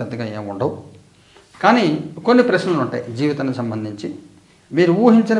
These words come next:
ప్రశ్నలు, ఊహించిన చిక్కులు ఎదుర్కొంటాయి. దాని సమాధానం మీ చేతిలో ఉండదు. మీరు ఎదురు చూడటం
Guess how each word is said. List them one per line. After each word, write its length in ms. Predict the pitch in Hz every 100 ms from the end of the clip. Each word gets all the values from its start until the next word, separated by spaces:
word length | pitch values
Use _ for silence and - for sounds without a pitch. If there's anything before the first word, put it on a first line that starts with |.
| 180
ప్రశ్నలు, 340 | 139 - 143 131 123
ఊహించిన 320 | 131 139 147 -
చిక్కులు 220 | 165 175 135
ఎదుర్కొంటాయి. 500 | 131 117 113 110 - - - _ _
దాని 160 | 156 165 156
సమాధానం 380 | 135 127 123 135
మీ 40 | 147
చేతిలో 220 | 110 104 110
ఉండదు. 180 | - - _ _ _ _
మీరు 120 | 135 123
ఎదురు 160 | 135 147
చూడటం 260 | 143 139